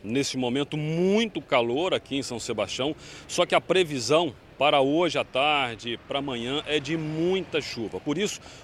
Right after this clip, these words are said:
o medo de quem mora nessas áreas de risco, principalmente nessas regiões onde houve aí esse deslizamento ou esses deslizamentos, ainda é muito grande. Ontem, por exemplo,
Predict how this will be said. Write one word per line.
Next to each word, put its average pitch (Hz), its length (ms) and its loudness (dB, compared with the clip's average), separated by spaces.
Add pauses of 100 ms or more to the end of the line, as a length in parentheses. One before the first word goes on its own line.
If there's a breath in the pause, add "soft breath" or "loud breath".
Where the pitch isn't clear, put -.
o 190 100 2
medo 190 560 2
de 113 160 -8
quem 185 220 2
mora 160 560 2
nessas 117 420 -4
áreas 120 340 0
de 107 80 -8
risco, 117 300 -6
principalmente 208 420 -6
nessas 190 300 -4
regiões 156 580 -2 (320 loud breath)
onde 151 540 0
houve 147 380 0
aí 135 120 0 (120)
esse 131 400 -4
deslizamento 127 680 -4
ou 135 120 0
esses 165 440 2
deslizamentos, 120 880 -6
ainda 165 600 2
é 147 120 4
muito 151 280 -2
grande. 104 260 -4
Ontem, 175 300 0
por 139 160 -4
exemplo, 123 360 -4